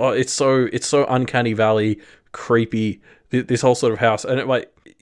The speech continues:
it really sold to me this idea of, like, Verona wanting to become an other, because you sort of look at this house from Avery's perspective and you're like, "I think the humanity has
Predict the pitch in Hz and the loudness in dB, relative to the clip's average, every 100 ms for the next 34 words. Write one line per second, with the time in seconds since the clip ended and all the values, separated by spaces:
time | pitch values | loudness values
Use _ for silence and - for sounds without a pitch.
0 | - _ _ - 143 143 156 180 165 - | -20 _ _ -10 -6 0 2 2 0 2
1 | 123 131 - 135 117 107 - 113 107 113 | 2 2 -2 -4 -2 -4 -2 -2 0 0
2 | 107 104 113 - 120 113 120 117 107 107 | 0 0 -2 -2 0 2 2 0 -2 -4
3 | 110 113 110 - 110 104 104 110 104 98 | -8 -10 -10 -4 -4 -4 -2 -2 -2 -8
4 | 104 113 110 110 131 110 120 117 - 110 | -8 -8 -8 -4 -4 -4 -6 -8 -8 -4
5 | 117 110 113 104 107 117 110 113 - 107 | -2 -2 -4 -4 -2 -2 -4 -8 -4 -4
6 | - 95 98 104 101 - - - - - | -4 -8 -6 -6 -6 -8 -20 -20 -20 -12
7 | - - 427 262 - 139 117 120 120 113 | -8 -6 -4 -4 0 0 2 0 0 -4
8 | 107 - | -4 -8